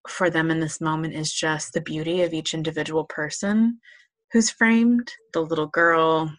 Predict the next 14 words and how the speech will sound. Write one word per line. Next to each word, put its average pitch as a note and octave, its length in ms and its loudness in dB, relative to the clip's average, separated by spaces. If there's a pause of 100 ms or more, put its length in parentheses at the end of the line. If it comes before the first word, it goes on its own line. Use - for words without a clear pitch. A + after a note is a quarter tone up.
(160)
the E3 180 -4
father D#3 600 4
in D#3 80 4
another D#3 360 -2
frame D#3 460 -2
with D3+ 240 -6
his - 160 -6
camera D#3 540 0
just D#3 260 -4
kind D#3+ 160 0
of D#3 80 -4
on D#3 140 -4
a D#3 80 -6
Saturday D3+ 760 0